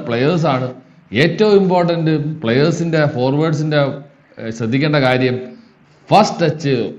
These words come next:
വളരെ ഇമ്പോർട്ടന്റ് ആണ്, ആ, രണ്ട് shooting quality അതിലേറെ ഇമ്പോർട്ടന്റ് ആണ്, മൂന്ന്, ആ, positioning, Positioning വളരെ ഇമ്പോ-, വളരെ, വളരെയധികം ഇമ്പോർട്ടന്റ്.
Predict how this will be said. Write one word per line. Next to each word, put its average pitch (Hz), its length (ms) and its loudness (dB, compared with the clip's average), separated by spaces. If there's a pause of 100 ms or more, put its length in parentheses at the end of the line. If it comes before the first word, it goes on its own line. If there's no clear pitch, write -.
വളരെ 107 380 0
ഇമ്പോർട്ടന്റ് 139 520 0
ആണ്, 139 220 -2 (880)
ആ, 104 100 -4
രണ്ട് 120 400 2
shooting 131 500 0
quality 135 600 2 (160)
അതിലേറെ 131 420 2
ഇമ്പോർട്ടന്റ് 131 540 0
ആണ്, 131 300 -4 (400)
മൂന്ന്, 185 500 6 (220)
ആ, 113 340 -4
positioning, 143 520 0 (760)
Positioning 180 680 4 (240)
വളരെ 139 380 2
ഇമ്പോ-, 113 360 0
വളരെ, 156 460 4
വളരെയധികം 147 580 2
ഇമ്പോർട്ടന്റ്. 92 320 -6